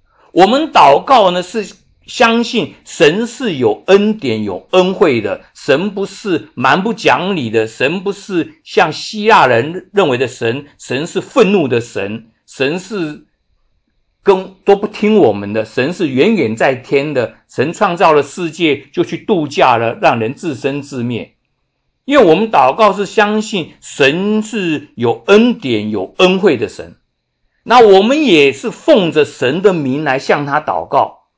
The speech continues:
今天我们祷告是奉神的儿子耶稣基督的名来祷告，我们的祷告的确是来到神面前，上，向神来要东西，要他的国度，要他的祝福。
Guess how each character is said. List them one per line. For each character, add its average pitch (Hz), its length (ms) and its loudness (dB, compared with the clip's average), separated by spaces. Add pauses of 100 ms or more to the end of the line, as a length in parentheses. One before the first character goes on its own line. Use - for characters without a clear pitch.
(140)
今 190 200 -4
天 196 220 0
我 131 120 2
们 120 160 -4
祷 101 240 -2
告 147 180 0
是 165 140 -12
奉 147 340 -4 (120)
神 135 380 -6
的 156 100 0
儿 123 240 2
子 110 220 -6
耶 156 220 -2
稣 170 220 -6
基 165 220 -12
督 165 140 -6
的 147 120 0
名 113 320 -4
来 127 160 -6
祷 87 220 -10
告， - 300 -10 (440)
我 180 160 4
们 220 120 0
的 285 100 -2
祷 147 340 4
告 226 220 4
的 170 220 -8
确 196 240 0
是 - 140 -10
来 143 180 2
到 175 160 2
神 139 240 -4
面 175 200 -6
前， 120 220 -8
上， 156 480 0
向 165 300 2
神 123 260 -4
来 117 140 0
要 160 280 4
东 131 220 -2
西， 120 320 -12 (640)
要 175 220 4
他 175 160 4
的 160 80 4
国 139 340 2
度， 160 300 0
要 160 200 0
他 151 120 2
的 147 80 0
祝 127 300 -6
福。 87 340 -18